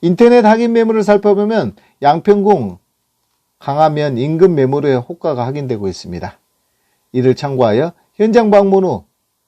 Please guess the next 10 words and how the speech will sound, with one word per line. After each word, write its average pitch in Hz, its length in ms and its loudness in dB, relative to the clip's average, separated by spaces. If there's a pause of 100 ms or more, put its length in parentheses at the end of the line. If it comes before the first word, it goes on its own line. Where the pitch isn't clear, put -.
(160)
전문 143 300 -6
부동산을 135 540 -4
통해 127 340 -8 (160)
시세 220 260 2
및 147 160 0
수급 202 360 -2
현황까지 175 420 -2
면밀하게 175 540 2
살펴보기 117 500 -10
바랍니다. 92 480 -12